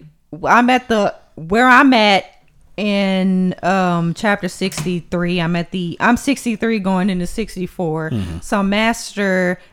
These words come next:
Speaker 1: after they did their whole, like, sacrificing for, like, the hell demon,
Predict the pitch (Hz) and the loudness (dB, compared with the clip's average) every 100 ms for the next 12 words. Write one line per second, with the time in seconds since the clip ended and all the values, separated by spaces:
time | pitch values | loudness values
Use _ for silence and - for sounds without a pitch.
0 | _ - 190 233 277 269 233 233 196 208 | _ -2 2 4 2 0 2 0 0 0
1 | 208 - 190 190 202 190 190 175 165 156 | 0 0 -2 0 0 2 2 0 -2 -4
2 | - 190 185 185 - 175 175 175 190 180 | -2 -2 0 -4 -2 0 0 -2 -4 -2
3 | 180 180 - 165 165 156 156 151 - 160 | -2 -4 -4 -4 -2 -2 -2 -6 -8 -6
4 | 170 175 175 175 185 185 180 180 180 | -2 0 0 -2 -2 0 -2 -2 -4